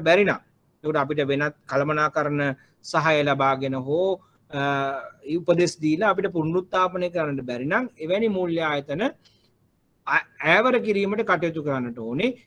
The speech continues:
එහෙම නැත්නම් වෙනත් මූල්‍ය ආයතනයකට පවරා දීම, වෙනත් ආයෝජකයෙකුට විකිණීම යනාදී දේවල් සඳහා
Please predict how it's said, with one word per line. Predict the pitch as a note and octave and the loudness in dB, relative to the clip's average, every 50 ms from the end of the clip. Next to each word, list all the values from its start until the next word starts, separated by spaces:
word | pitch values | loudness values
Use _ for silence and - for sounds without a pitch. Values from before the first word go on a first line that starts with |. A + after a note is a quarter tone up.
| _ - | _ -10
එහෙම | E3+ E3+ F3+ | -6 -2 -2
නැත්නම් | F3+ F3 F3 G#3+ G#3 F#3+ E3+ | -2 0 2 2 2 2 2
වෙනත් | E3+ F#3 F#3+ F#3+ | 2 2 0 0
මූල්‍ය | F#3 E3+ E3+ E3+ E3+ E3+ E3+ | -2 -4 -2 0 0 0 2
ආයතනයකට | D#3+ D#3 D#3 D#3 D#3+ D3+ D3+ D#3 D3 - C3 | 2 0 0 0 -2 -4 -4 -4 -6 -6 -6
පවරා | A#2+ A#2+ C3 C#3 D3+ E3 F3 F3 | -4 -2 2 4 4 4 4 2
දීම, | G3 G3 G3 F#3+ G3 F#3+ F#3+ - _ _ _ - | 0 -2 0 2 0 0 -2 -4 _ _ _ -4
වෙනත් | D3+ D#3+ F3 F3 F3 - _ _ - - C#3 D3 | -2 0 0 0 -2 -2 _ _ -10 -4 -2 0
ආයෝජකයෙකුට | D#3 D#3 D#3 D3+ D3 C3+ D3+ D3 - C#3+ C3+ C3+ D3 C#3 B2 A#2 | 2 2 2 2 0 -2 -4 -2 0 0 0 0 -2 -6 -6 -6
විකිණීම | A#2+ B2 - E3+ F#3 G3+ G3+ G3+ G3 G3 F#3+ F#3+ F#3+ F#3+ _ _ _ _ - | -8 -8 -6 -4 -2 0 0 2 4 4 4 2 2 -2 _ _ _ _ -6
යනාදී | D3+ D#3 E3 E3+ E3 E3 D#3+ D3 | -4 -2 0 0 0 -2 -2 0
දේවල් | D3 C#3+ C#3 D3 D3+ D3 | 0 0 2 2 0 -2
සඳහා | - C#3 C3 C3 B2 C#3 F3+ B3 | -2 -4 -4 -4 0 0 0 0